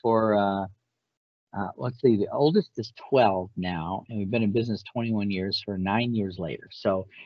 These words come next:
had a, a, a lot of time to get the business going. Thank goodness, 'cause you need that kind of time.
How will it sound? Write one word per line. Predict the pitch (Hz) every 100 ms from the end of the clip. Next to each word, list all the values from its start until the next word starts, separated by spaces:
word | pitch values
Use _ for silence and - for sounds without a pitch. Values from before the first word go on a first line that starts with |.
| _ -
had | 151
a, |
a, | 120 110 120 - -
a |
lot | 113 117 151
of | 156
time | 180 175 165 151 139 -
to | 131 117 113 113 - _ -
get | 139
the | 135
business | 131 123 113 -
going. | 123 120 117 113 _ _ 151
Thank | 160
goodness, | 131 156 117 -
'cause | 117
you | 107
need | 110 120 143 143 117
that | 104 104 - _ _ -
kind | 110 110 92
of | 85 -
time. | 85 80 76